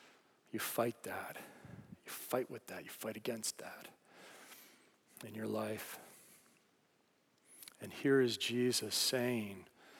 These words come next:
"I want to know you. I want to know what you're after, but I also want to live with you."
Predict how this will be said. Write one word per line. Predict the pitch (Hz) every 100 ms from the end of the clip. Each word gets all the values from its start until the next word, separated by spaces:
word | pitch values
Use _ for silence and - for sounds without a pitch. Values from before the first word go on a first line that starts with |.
| - - - - - - - - _ - - - - -
"I |
want | 104 117
to | -
know | 110 117 131
you. | 143 143
I |
want | 113 110
to | 110
know | 113
what | 113 -
you're | 113 -
after, | 110 117 - 131
but | 110 107
I | 107
also | 107 104 -
want | 110 110 107 -
to | - 110 104 -
live | 98 104 110 113 104 107
with | 104 -
you." | 101 98 92